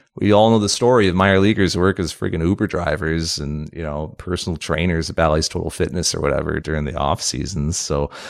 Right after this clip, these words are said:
you live that year over year and you finally make it to the majors. And even just, like, the kind of dramatic, uh, like, lifestyle discrepancy that you get in the big leagues where it's no longer buses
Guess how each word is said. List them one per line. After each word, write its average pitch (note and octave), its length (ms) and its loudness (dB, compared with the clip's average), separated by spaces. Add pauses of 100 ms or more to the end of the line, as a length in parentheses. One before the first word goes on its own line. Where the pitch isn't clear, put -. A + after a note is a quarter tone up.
(140)
you G#2 140 2
live A2+ 320 4
that G#2 400 6
year F#2+ 280 4
over G2 220 4
year F2+ 300 4
and F2 100 4
you E2 60 0
finally F2 320 2
make E2+ 240 2
it F2+ 100 -2
to - 100 -10
the E2 60 -2
majors. E2 640 0
And C#2+ 200 -4 (260)
even F#2+ 200 2
just, F2+ 220 0
like, E2 220 0
the D2 400 -2 (260)
kind F2+ 180 2
of D#2 80 0
dramatic, E2 840 0
uh, D#2 400 0
like, D2+ 180 -8
lifestyle D2+ 1000 -4 (200)
discrepancy E2+ 720 -2
that D#2+ 160 -8
you E2+ 60 -8
get E2 180 -4
in E2 60 -8
the E2+ 60 -4
big E2+ 200 -2
leagues D#2+ 240 -2
where D#2+ 80 -4
it's D#2+ 100 -6
no F2+ 140 2
longer E2+ 260 0
buses E2+ 600 -2